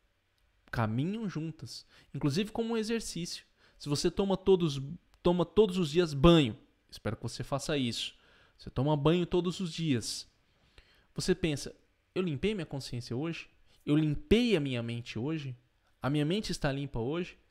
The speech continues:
Da minha, da mesma maneira que você escove os seus dentes todos os dias, mais de uma vez por dia às vezes, né? Espero que você faça isso. Você tem que pensar, "Eu escovei a minha, a minha mente hoje, a minha consciência, ela tá limpa, ela tá branquinha?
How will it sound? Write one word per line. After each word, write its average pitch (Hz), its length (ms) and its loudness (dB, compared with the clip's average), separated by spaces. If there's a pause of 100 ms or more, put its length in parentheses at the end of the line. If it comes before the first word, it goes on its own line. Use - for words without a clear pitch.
(440)
Da 123 100 -2
minha, 165 240 0
da 151 140 4
mesma 185 260 2
maneira 190 220 4
que 185 80 -12
você 180 180 -2
escove 175 360 0
os 165 60 -2
seus 170 200 -2
dentes 175 220 -2
todos 170 280 2
os 165 160 -4
dias, 165 340 0 (260)
mais 139 280 0
de - 60 -8
uma 175 160 0
vez 165 180 0
por 175 180 -4
dia 156 200 0
às 147 80 -4
vezes, 160 460 -4 (320)
né? 147 200 -4 (200)
Espero 143 340 4
que 143 60 -8
você 156 220 0
faça 170 340 2
isso. 160 360 -2 (460)
Você - 160 -2
tem 156 120 0
que 160 80 -6
pensar, 143 320 2
"Eu 156 60 4
escovei 170 500 2
a 208 40 0
minha, 120 280 -4 (440)
a 120 100 -2
minha 143 160 4
mente 147 360 0
hoje, 160 260 2
a 131 40 -4
minha 127 120 -2
consciência, 143 600 -6
ela 120 120 -4
tá 180 180 0
limpa, 175 320 0
ela 123 100 0
tá 143 120 2
branquinha? 143 600 -6